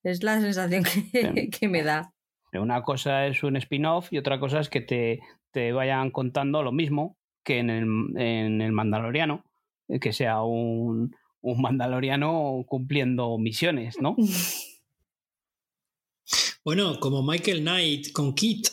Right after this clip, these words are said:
Speaker 3: o sea, que hagan un procedimental normal y corriente, ¿no? Que se hagan una serie normal, <laughs> con capítulos autoconclusivos, jolín, que es que vamos. <laughs>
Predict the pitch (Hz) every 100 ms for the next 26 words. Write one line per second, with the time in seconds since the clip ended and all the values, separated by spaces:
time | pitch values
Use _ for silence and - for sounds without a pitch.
0 | 127 139 143 131 131 127 123 120 120 120
1 | 117 117 - _ _ _ - 165 180 202
2 | 185 190 180 160 165 151 151 175 160 151
3 | 160 151 147 170 220 160 147 190 220 165
4 | 143 170 202 190 165 185 185 175 180 143
5 | 147 180 139 139 - - 294 - - -
6 | - - - - - 180 165 175 220 196
7 | 208 202 185 175 165 156 151 214 214 147
8 | 147 175 220 139 147 147 156 202 202 208
9 | 226 143 135 - - - -